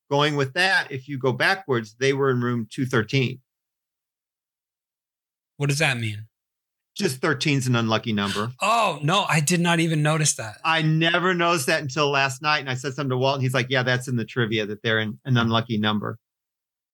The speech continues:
Speaker 2: Oh, wow. Okay.
Speaker 1: Yeah, I thought that was kinda cool, too. Just little touches.
Speaker 2: Yeah, I thought you were gonna say, like, the T V flicked on or something.
Speaker 1: Oh, yeah. No, no, no. I just thought that was kinda, 'cause I'm like, 'cause they're panning back. I'm like,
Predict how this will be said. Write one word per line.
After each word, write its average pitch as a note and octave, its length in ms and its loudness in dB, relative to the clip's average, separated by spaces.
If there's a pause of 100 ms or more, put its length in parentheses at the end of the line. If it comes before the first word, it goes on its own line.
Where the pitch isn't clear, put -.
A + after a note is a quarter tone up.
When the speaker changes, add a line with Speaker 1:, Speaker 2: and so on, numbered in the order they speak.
(320)
Speaker 2:
Oh, E3+ 220 2
wow. B2+ 560 0
Okay. C#3 400 -4
Speaker 1:
Yeah, F3 300 2
I D#3 100 2
thought D3+ 140 -2
that D3+ 80 2
was C3+ 100 -4
kinda B2 160 0
cool, A#2 180 -4
too. A#2 240 0 (220)
Just C3+ 140 -6
little A#2 160 -2
touches. - 420 -4 (420)
Speaker 2:
Yeah, D#3+ 280 -2
I F#3+ 140 0
thought A3+ 220 -2
you G3+ 100 2
were F#3+ 100 0
gonna E3+ 160 0
say, D#3 180 2
like, C#3+ 200 -2
the C3+ 100 -6
T D3 240 -2
V C#3 340 -2
flicked - 400 -2
on A2+ 360 -6 (100)
or C3 100 0
something. A#2+ 400 -2 (160)
Speaker 1:
Oh, G3 280 0
yeah. D3+ 380 -2
No, A#2+ 220 0
no, G#2+ 260 -2
no. G2+ 380 -6
I B2 140 0
just A#2 160 -4
thought A2+ 140 -2
that A#2+ 100 -2
was G#2+ 100 -8
kinda, G#2+ 220 -4
'cause E3 140 -4
I'm F3 140 2
like, D3 300 -2 (460)
'cause F3 100 0
they're E3 100 2
panning F#3+ 360 0
back. F#3 280 0
I'm D3 160 0
like, C3 280 -2